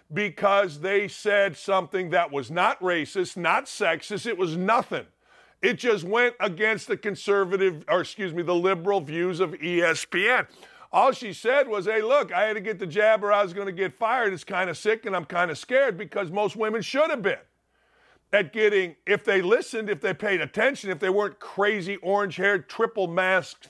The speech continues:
idiots or Indianapolis Star reporters, they should have been nervous about it. I told you, fr-, smartest doctor that I know said to his family, "Don't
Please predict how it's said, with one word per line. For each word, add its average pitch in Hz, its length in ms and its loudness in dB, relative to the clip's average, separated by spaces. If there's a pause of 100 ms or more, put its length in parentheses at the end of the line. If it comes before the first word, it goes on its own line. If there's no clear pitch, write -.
(120)
idiots 185 600 -2 (360)
or 196 300 4 (140)
Indianapolis 190 760 0
Star 226 420 2
reporters, 180 480 -2
they 277 160 0
should 370 320 -2
have 339 140 0
been 185 220 2
nervous 143 420 -2
about 120 400 -2
it. 113 80 -8 (260)
I 240 140 4
told 262 380 4
you, 190 220 -8
fr-, 220 260 -2
smartest 233 600 -2
doctor 226 440 2
that 190 160 -2
I 240 180 2
know 190 220 0
said 202 400 -2
to 208 160 -4
his 190 260 0
family, 208 460 0
"Don't 240 580 2